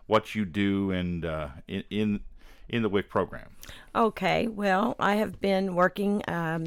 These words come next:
Speaker 2: in wic and case management for almost twenty-seven years. Uh, in November, um, when I, wic has changed drastically over the years in the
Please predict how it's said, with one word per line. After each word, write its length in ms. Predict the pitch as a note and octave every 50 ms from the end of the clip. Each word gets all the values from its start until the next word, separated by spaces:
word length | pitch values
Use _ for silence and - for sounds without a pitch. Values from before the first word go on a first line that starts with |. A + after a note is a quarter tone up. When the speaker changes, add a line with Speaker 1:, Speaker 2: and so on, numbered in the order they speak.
| - -
Speaker 2:
in 240 | - - F#3+ F3+
wic 460 | F3+ G3+ G#3+ A#3 - - - - - - - _ _ _
and 160 | - G3+ G#3+
case 320 | - - G#3 G#3 A3 - -
management 640 | A#3 G3+ F#3 F3 F3+ E3+ D#3+ F3 F#3 G3 G3+ - - - - - - - - - _
for 280 | - F#3+ F3+ F3 - - -
almost 420 | - D4 C#4 B3+ A#3 G3 - -
twenty-seven 640 | - G#3 G3 F#3+ F#3 - - G3 F3+ F3+ E3+ E3+
years. 500 | E3 C#3 F#2 F2 - - - F3+ - - - -
Uh, 240 | F3+ E3+ D#3+ D#3+ -
in 140 | - F3 F3
November, 580 | F#3 A#3 B3+ C#4 C4+ G3+ E3 D#3 F3 A3+ C4+ - - - _ - - - - - - - - -
um, 540 | - F#3 F3+ E3+ D#3+ C3+ C3 D3+ - C#3+ C#3 - - - - - - - - - - - - - -
when 200 | - - F#3 F3
I, 240 | D#3 - - G#2+ -
wic 340 | - - - G#3 G#3+ G3+ -
has 140 | G3 E3 -
changed 920 | - - - F3+ D#3+ E3 F3 F3 F3+ F3 D#3 - - - - - - -
drastically 640 | - - F3+ E3+ E3+ D#3+ - - E3 - E3+ D#3+ D3+
over 260 | A2 D#3+ D#3+ D#3+ E3
the 100 | D#3 E3
years 640 | D#3 D#3+ D#3+ D#3+ D#3+ D#3 D#3 D#3 D#3 D#3+ D3+ - - - - - - - - - -
in 220 | F3 F3+ F3 E3+
the 440 | E3 D#3 D#3 D3+ D3+ D3+ - - -